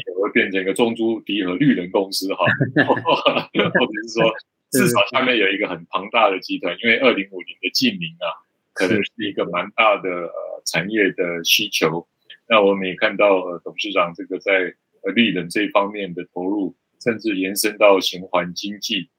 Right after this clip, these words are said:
Speaker 1: 还有，呃，有机会我也跟董事长来就教怎么样在近邻的产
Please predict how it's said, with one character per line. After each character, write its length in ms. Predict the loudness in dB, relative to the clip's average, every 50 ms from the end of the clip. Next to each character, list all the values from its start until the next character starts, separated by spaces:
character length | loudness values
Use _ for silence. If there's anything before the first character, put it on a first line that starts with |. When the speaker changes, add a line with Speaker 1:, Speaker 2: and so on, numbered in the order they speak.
| _ _ _ _ _
Speaker 1:
还 80 | 2 2
有， 220 | 2 2 0 -2
呃， 200 | -4 -6 -8 -8 -10 -14 _
有 100 | -10 -8 -6
机 160 | -2 0 2
会 140 | 4 4 4
我 140 | 4 4
也 60 | 2 2
跟 140 | -2 -4 -4
董 160 | -4 -2 -2
事 160 | -2 -2 0
长 200 | 0 0 -2 -2 -2
来 220 | -2 0 0 0 0
就 240 | 2 4 4 4 4
教 240 | 4 4 2 2 2
怎 140 | 0 -6 -6
么 80 | -4
样 200 | -2 -2 -2 -4
在 240 | -2 0 2 2 2
近 340 | 2 0 -2 -2 -2 -2 -2
邻 160 | -4 -6 -4
的 120 | -4 -6 -6
产 200 | -4 -6 -6 -6